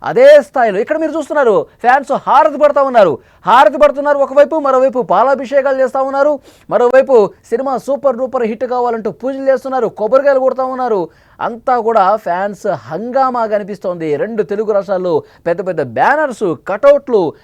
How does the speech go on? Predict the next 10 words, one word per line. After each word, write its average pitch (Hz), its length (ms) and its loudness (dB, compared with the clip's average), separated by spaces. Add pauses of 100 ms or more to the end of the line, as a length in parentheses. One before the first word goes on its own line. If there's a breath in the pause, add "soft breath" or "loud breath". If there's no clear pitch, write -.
నినాదాలు, 220 760 -2 (160 soft breath)
ఫ్యాన్స్ 202 380 -4
హంగామాకి 240 760 -4
సంబంధించిన 196 460 -12
దృశ్యాలు 156 580 -6 (320 soft breath)
ప్రతి 175 340 -8
దగ్గర, 196 480 -2
ప్రతి 185 320 -10
థియేటర్ 208 320 -6
దగ్గర 175 420 -4